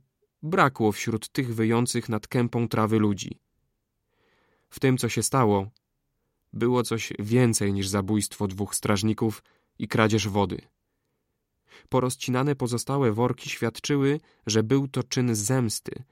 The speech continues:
i zarazem wyrok śmierci na całą karawanę. Kapłani złego Mzimu pomścili się nad dobrym. Czarownicy zemścili się na młodym królu, który odkrył ich oszustwa i nie byłby pozwolił im wyzyskiwać dłużej ciemnych Wahimów.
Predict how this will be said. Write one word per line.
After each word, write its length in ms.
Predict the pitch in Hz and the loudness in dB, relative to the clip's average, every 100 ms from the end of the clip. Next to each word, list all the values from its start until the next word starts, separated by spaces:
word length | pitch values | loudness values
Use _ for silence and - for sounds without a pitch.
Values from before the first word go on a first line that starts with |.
| _ | _
i 120 | - 110 | -6 0
zarazem 460 | 110 117 123 113 | 2 2 2 0
wyrok 400 | 104 131 135 113 | 0 0 0 -2
śmierci 500 | - 123 123 123 - | -4 0 0 0 -2
na 100 | 107 | -2
całą 320 | 104 123 123 | 0 -2 -2
karawanę. 580 | 120 113 113 113 101 95 - _ _ _ _ - | 0 2 4 4 2 -2 -12 _ _ _ _ -2
Kapłani 640 | 107 - 131 135 127 120 - - | -2 4 4 6 4 2 -2 -6
złego 400 | 104 120 139 131 | 0 2 4 2
Mzimu 460 | 110 104 135 151 135 | 2 2 0 0 2
pomścili 600 | 117 110 110 - 156 139 | 2 0 -2 -6 -6 -4
się 120 | 127 | 0
nad 200 | 123 117 | 0 4
dobrym. 500 | 120 107 95 92 - _ _ _ _ - | 4 4 2 -4 -10 _ _ _ _ 0
Czarownicy 640 | 123 127 120 160 160 156 | 4 4 4 0 0 0
zemścili 580 | 131 127 - - 156 151 | 2 0 -2 -6 -6 -4
się 140 | 135 | 0
na 100 | 123 | 0
młodym 360 | 127 139 139 135 | 2 2 2 0
królu, 500 | 147 143 110 101 98 _ _ _ | 4 4 4 2 -4 _ _ _
który 340 | - 120 117 | -4 0 0
odkrył 420 | 127 127 - 123 | 0 -4 -2 -2
ich 160 | 117 117 | -2 -4
oszustwa 600 | 110 - 107 - 120 123 - _ _ _ _ _ _ _ - | -4 -4 -6 -4 -2 -2 -6 _ _ _ _ _ _ _ -4
i 140 | 107 | 0
nie 200 | 117 151 | 2 2
byłby 360 | 139 131 120 120 | 4 2 2 0
pozwolił 600 | 117 107 110 139 143 127 | 0 -2 0 0 0 0
im 220 | 113 110 | 0 0
wyzyskiwać 800 | 110 107 107 - 135 120 - - | 0 -2 -2 -4 -2 -2 -2 -6
dłużej 460 | 110 123 120 117 | -4 0 2 2
ciemnych 400 | 107 117 113 110 | 0 0 0 0
Wahimów. 640 | 107 104 123 104 90 - | 0 -2 0 0 -2 -12